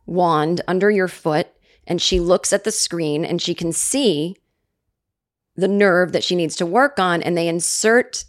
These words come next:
this needle into your foot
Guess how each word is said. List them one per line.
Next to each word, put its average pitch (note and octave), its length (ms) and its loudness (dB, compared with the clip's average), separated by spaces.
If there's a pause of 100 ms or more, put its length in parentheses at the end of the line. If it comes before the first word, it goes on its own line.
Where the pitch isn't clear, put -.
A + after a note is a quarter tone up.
(100)
this E3+ 460 0 (1080)
needle F#3+ 520 2
into F#3 560 0
your E3+ 200 0
foot E3+ 460 0